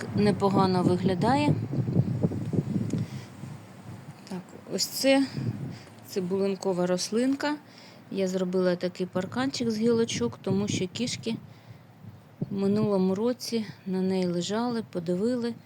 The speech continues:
то в цьому році трошки загородила. Е, на цій діляночці в мене бересклет і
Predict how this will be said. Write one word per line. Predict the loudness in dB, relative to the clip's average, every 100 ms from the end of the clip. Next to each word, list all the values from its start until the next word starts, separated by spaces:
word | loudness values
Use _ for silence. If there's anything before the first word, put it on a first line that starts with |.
| -20 -20 -20 -20 -20 -20 -20
то | -16
в | -14 -4
цьому | 0 0
році | 0 -2 -4
трошки | -6 -4 -2 0 0 0 -2
загородила. | 0 2 2 2 -2 0 0 0 -6 -6 -8 -12 -20 -20 -20 -16 -14 -14 -16 -20 -20 -20 -20 -20 -20 -20 -20 -20 -20 -8 2
Е, | 4
на | 6 6
цій | 4 4 4
діляночці | 4 4 6 6 4 2 -2 -2 0 0 -2
в | -4 2
мене | 4 4 4
бересклет | 4 4 4 4 0 2 6 6 4 -6 -12 -14 -14 -12 -12 -14 -18 -20 -20 -20 -20 -18 -6
і | 2 4 4